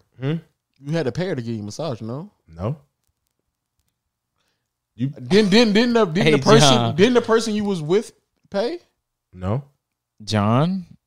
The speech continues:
Speaker 2: Let's not even talk about this. <laughs> Let's just not talk
Speaker 3: John,
Speaker 2: about
Speaker 3: you
Speaker 2: this.
Speaker 3: let her give you a massage, bro. You didn't give her no money?
Speaker 1: No.
Speaker 2: But the person who, who was, who you was with, didn't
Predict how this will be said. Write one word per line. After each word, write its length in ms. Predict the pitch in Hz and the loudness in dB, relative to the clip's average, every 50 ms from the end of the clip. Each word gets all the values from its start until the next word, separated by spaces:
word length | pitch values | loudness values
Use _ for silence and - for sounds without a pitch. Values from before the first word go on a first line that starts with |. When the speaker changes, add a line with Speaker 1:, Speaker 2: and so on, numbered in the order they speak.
| _ _ _ _ _ _ _ _ _ _ _ _ _ _ _ _ _ _ _ _ _ _ _ | _ _ _ _ _ _ _ _ _ _ _ _ _ _ _ _ _ _ _ _ _ _ _
Speaker 2:
Let's 160 | 381 - - | -14 -10 -6
not 80 | 226 165 | -6 -4
even 120 | 139 127 | -4 -6
talk 180 | 113 117 107 104 | -6 -8 -8 -10
about 180 | 98 98 101 | -10 -14 -14
this. 240 | 98 95 87 - - - _ _ | -14 -14 -16 -16 -20 -20 _ _
<laughs> 180 | - - - - | -20 -20 -4 0
Let's 160 | 370 440 - | 0 2 4
just 200 | 262 220 185 175 | 2 2 0 2
not 180 | 165 160 147 127 | 0 -2 -2 -2
talk 120 | 147 131 | -2 -4
Speaker 3:
John, 100 | - 220 - | -4 -4 -4
Speaker 2:
about 100 | - 214 | -6 -8
Speaker 3:
you 80 | 226 247 | -6 -4
Speaker 2:
this. 80 | 233 | -2
Speaker 3:
let 120 | 240 247 240 | -2 -2 -2
her 80 | 220 | -2
give 160 | 185 185 196 | -4 -4 -4
you 120 | 190 185 170 | -4 -4 -2
a 20 | |
massage, 480 | 147 131 123 - 143 139 139 147 151 147 | -2 -2 0 2 4 6 6 8 6 6
bro. 140 | 143 151 147 | 6 4 4
You 100 | 143 147 | 4 2
didn't 120 | 160 151 | 2 0
give 100 | 147 143 | 0 0
her 60 | 123 113 | 2 2
no 180 | 107 123 131 | 2 2 2
money? 360 | 123 123 131 151 170 180 180 - _ _ _ _ _ _ _ _ _ _ _ _ | 2 2 0 0 0 -2 -4 -6 _ _ _ _ _ _ _ _ _ _ _ _
Speaker 1:
No. 440 | 92 92 92 92 92 101 117 143 143 _ _ _ _ _ _ _ _ _ _ _ _ _ _ _ _ _ _ _ _ | -18 -8 -4 -2 -2 0 -2 -4 -6 _ _ _ _ _ _ _ _ _ _ _ _ _ _ _ _ _ _ _ _
Speaker 2:
But 160 | - 165 151 139 | -8 -8 -4 -2
the 100 | 180 165 | -4 -4
person 460 | - 190 202 214 240 - - 254 208 | 0 4 4 4 4 4 0 0 0
who, 160 | 202 226 220 | 0 0 -2
who 340 | 196 160 151 - 220 208 202 | -4 -6 -6 -2 0 2 2
was, 160 | 190 170 143 | 2 0 0
who 200 | 151 185 202 185 | 0 0 0 0
you 160 | 175 170 185 | 0 0 0
was 180 | 180 175 151 135 | 0 0 0 0
with, 320 | 131 165 190 185 147 135 | 0 0 0 0 -2 -4
didn't 380 | 127 151 170 175 180 180 175 | -4 -4 -4 -4 -6 -8 -10